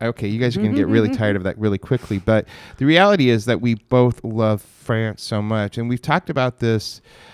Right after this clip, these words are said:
Speaker 1: uh, adventure we've both been on, uh, uh, several times on the show. Uh, and the last time we talked actually about the Portland Art Museum show, the Paris exhibit, which was great. And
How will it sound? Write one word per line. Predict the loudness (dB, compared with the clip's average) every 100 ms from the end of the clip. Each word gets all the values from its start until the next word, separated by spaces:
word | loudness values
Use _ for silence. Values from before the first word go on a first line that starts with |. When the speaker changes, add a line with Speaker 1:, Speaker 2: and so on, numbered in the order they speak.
| -8
Speaker 1:
uh, | -4 -2 -2 -6
adventure | -10 -4 -4 -2 -6 -6
we've | -4 -6
both | -6 -2 -2 0
been | -2 -2
on, | -2 -2 -4 -8
uh, | -8 -6 -8 -12 _ _ _ _ _ _ _ _ _
uh, | -10 -10 -10 -14 -18 -20 _
several | -6 -2 -2
times | -4 -4 -4 -6
on | -8
the |
show. | -8 -4 -2 -2 -4 -16 -20 -20 -20 _ _
Uh, | -2 -2 -2 -6 _ _ _ _ _ _ _
and | -4
the | -2
last | 0 0 0
time | -2
we | -2 -6 _ _ _
talked | -8 -8 -8
actually | -10 -8 -6
about | -6 -6
the | -10
Portland | -6 -6 -6 -10 -6
Art | -6 -4
Museum | -8 -6 -8 -8
show, | -6 -4 -4
the | -6
Paris | -8 -6 -4 -6
exhibit, | -10 -8 -8 -8
which | -8 -8 -10
was | -10
great. | -4 -2 0 -2 -8 -20 -20 _ -10
And | -6 -4 -6